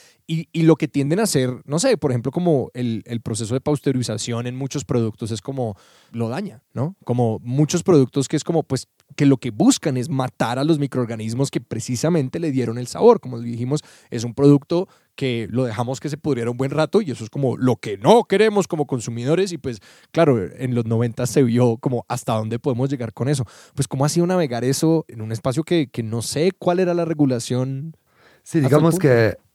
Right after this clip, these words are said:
Speaker 2: a un lado, cuando tostamos el cacao, esterilizamos la materia prima. Entonces,
Speaker 1: Ujú.
Speaker 2: ese, eh, para mí, el punto de esterilización es el mínimo digamos, de aroma correcto para el desarrollo de aroma. ¿Qué quiere decir? A-, más abajo noto esto porque no me gusta cómo se desarrollan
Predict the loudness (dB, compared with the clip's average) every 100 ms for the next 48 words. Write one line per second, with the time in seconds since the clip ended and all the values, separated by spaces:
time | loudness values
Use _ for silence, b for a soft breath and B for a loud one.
0 | _ 4 6 6 6 6 6 6 4 0
1 | 2 2 2 0 0 2 2 2 2 2
2 | 2 0 0 0 0 0 -2 -2 -4 -6
3 | -6 -8 -8 -10 _ -4 0 4 4 4
4 | 2 2 0 2 2 4 4 4 4 0
5 | B 0 2 4 4 4 4 2 4 4
6 | 4 4 4 4 4 6 8 8 6 6
7 | 4 2 0 _ _ -4 0 2 2 0
8 | -2 -2 4 6 6 4 4 4 2 4
9 | 2 0 _ 0 2 2 2 2 2 2
10 | 2 4 4 4 4 2 0 2 2 2
11 | 0 0 2 2 4 2 4 2 2 0
12 | 0 -2 0 0 0 0 2 2 2 0
13 | 0 0 B B -2 0 2 2 2 4
14 | 4 2 0